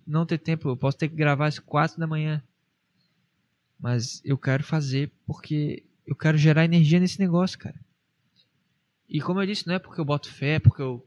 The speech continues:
quero aumentar meu número, porque eu tenho uma meta. Não, cara, eu só quero curtir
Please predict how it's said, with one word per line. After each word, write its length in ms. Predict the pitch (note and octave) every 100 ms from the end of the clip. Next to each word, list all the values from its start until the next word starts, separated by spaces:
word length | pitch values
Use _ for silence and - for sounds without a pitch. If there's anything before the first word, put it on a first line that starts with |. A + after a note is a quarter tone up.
| -
quero 460 | C#3 D3 C#3 B2
aumentar 440 | A#2+ B2+ A#2+ B2+ C#3
meu 140 | C3+
número, 440 | B2 B2 D3 C3
porque 140 | - -
eu 60 |
tenho 140 | - B2+
uma 140 | B2+
meta. 380 | B2+ B2+ C3+ D3+
Não, 200 | F#3 F#3+
cara, 200 | D3+ C3
eu 100 | C#3+
só 120 | D#3+
quero 340 | D#3 F3+ F#3 F3+ _ _ _ _ _ _ _ _
curtir 600 | - - - - E3+ E3+